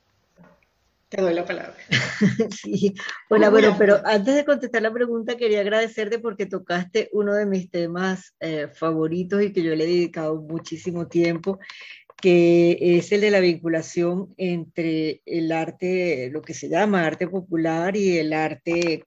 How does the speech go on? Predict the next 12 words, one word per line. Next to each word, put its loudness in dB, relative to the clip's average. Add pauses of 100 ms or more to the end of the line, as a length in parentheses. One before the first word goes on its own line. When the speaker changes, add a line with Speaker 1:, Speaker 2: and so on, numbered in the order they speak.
(140)
Speaker 2:
contemporáneo -8
y -8
las -10
artes, -10
eh, -4
tradicionales. -4 (520)
Es, 2
mm, 0 (1300)
es -2
una -2
de 4
mis, -2